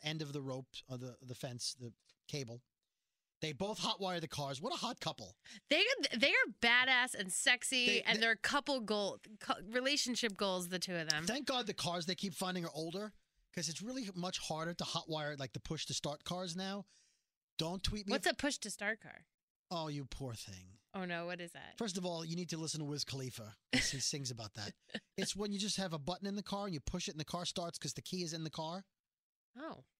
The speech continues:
Speaker 1: Oh.
Speaker 2: That's fancy.
Speaker 1: It drives the people crazy at the, um, the Valvoline, uh,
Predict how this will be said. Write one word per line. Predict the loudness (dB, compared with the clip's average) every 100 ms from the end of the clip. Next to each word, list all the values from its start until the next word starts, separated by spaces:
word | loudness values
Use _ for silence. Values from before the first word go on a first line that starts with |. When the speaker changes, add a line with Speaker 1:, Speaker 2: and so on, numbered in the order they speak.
| _ -10
Speaker 1:
Oh. | -8 -2
Speaker 2:
That's | -2 0
fancy. | 0 0 -4 -16 -18 _ -6
Speaker 1:
It | -2
drives | 0 0 -2
the | -2
people | -4 -4
crazy | -4 -2 0 0 -2
at | -2
the, | -4 -2
um, | -4 -4 -6 -8 -10 _ _ _ -8
the | -2
Valvoline, | -2 -2 -2 -2 -2 -4 -8 -6
uh, | -4 -4 -4